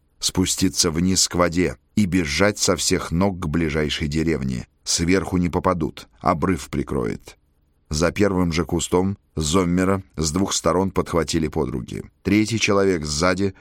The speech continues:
набросил ему на шею удавку. Короткий визг оборвался сипением. Десять минут спустя с высокого берега одна за другой рухнули две машины. Вода взметнулась,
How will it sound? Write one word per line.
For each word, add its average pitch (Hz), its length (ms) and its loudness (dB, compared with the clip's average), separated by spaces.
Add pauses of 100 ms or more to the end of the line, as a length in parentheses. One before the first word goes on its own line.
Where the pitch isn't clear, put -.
набросил 85 600 0
ему 85 160 0
на 80 100 0
шею 73 340 0
удавку. 65 680 -6 (160)
Короткий 90 500 0
визг 104 500 0
оборвался 71 840 -2 (100)
сипением. 55 880 -6 (640)
Десять 73 540 -2
минут 80 280 0
спустя 85 520 0
с - 120 0
высокого 78 540 -2
берега 76 540 0
одна 76 320 -2
за 78 160 -2
другой 80 560 0
рухнули 80 600 -2
две 76 260 -2
машины. 73 640 -4 (380)
Вода 85 320 2
взметнулась, 80 1000 -2